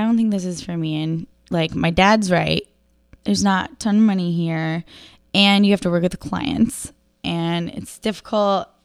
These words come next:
So I really, but I did love design. I love the design process. So I was like, "All right, I don't wanna do this." So my professor,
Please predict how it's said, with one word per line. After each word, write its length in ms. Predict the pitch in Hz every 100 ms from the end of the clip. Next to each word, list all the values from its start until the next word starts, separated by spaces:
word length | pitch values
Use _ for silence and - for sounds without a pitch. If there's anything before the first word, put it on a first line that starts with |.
| _ _ _
So 300 | - - 220 -
I 100 | 226
really, 320 | 233 294 285
but 140 | 240
I 80 | 262
did 160 | 262 285
love 300 | 285 247 185
design. 560 | 208 185 - 180 196
I 80 | -
love 160 | 190 190
the 80 | 190
design 280 | 185 175 170
process. 560 | - - - - - - - - - - -
So 260 | - -
I 360 | 247 233 233 226
was 100 | 220
like, 140 | 233
"All 60 | 226
right, 240 | 220 214
I 140 | 208 208
don't 100 | 214
wanna 120 | 214
do 100 | 202
this." 160 | 190 190
So 100 | 220
my 120 | 233
professor, 400 | 247 220 214